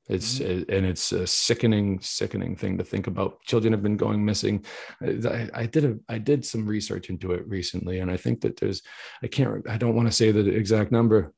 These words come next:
Speaker 1: because I don't know it off the top of my head. I'm not gonna, I'm not gonna, uh, you know, exaggerate something or underwhelm it,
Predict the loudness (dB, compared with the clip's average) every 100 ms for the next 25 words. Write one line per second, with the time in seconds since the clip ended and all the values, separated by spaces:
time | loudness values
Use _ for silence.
0 | -4 -2 0 0 2 2 2 2 0 -2
1 | -6 -4 -2 -2 -4 -6 -4 0 0 -2
2 | -2 -2 -4 -6 _ _ _ _ _ _
3 | _ _ _ _ _ _ _ -8 -2 -2
4 | 0 -2 -4 -6 -8 -6 -4 -2 -2 0
5 | 0 2 2 0 0 -4 -2 -2 -2 -2
6 | -2 -2 -2 -4 -8 -16 _ _ _ _
7 | -8 -2 0 2 0 0 0 -4